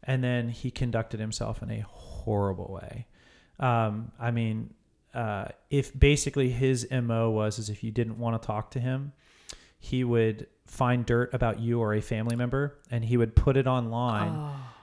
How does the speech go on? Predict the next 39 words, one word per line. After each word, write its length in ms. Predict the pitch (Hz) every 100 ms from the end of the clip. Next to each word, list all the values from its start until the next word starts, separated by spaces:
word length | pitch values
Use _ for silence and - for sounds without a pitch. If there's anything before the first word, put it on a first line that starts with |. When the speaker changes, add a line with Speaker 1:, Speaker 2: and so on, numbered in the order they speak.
| -
Speaker 1:
And 160 | 139 123
he 200 | 127 127
would 100 | 123
do 160 | 143
it 60 | 147
in 100 | 135
a 60 |
way 240 | 117 117 120
where 120 | 110
he's 200 | 113 117
like, 180 | 107 -
"Well, 180 | 113 107
I 220 | 143 160
heard 840 | 147 - - - 151 139 131 117 107
this." 360 | 110 117 107 -
So 140 | 120
he 100 | 120
wouldn't, 240 | 147 147
like, 160 | 143 127
accuse 680 | 151 - - 131 139 - - -
you 260 | 127 135 139
directly. 760 | 123 113 113 117 151 156 156 -
Speaker 2:
Right. 380 | 196 156 156 - -
Speaker 1:
Um, 300 | 135 123 120
but 100 | 117
he 80 | 135
would 80 | 127
say, 140 | 120
"I 200 | 123 139
heard 420 | 135 - 135 123
this." 340 | 117 123 120 -
And 180 | 147 143
then 120 | 147
it 80 | 143
would 120 | 147
kind 220 | - 165
of 80 | 143
force, 680 | - - 147 151 - - - - _ -
uh, 220 | 139 139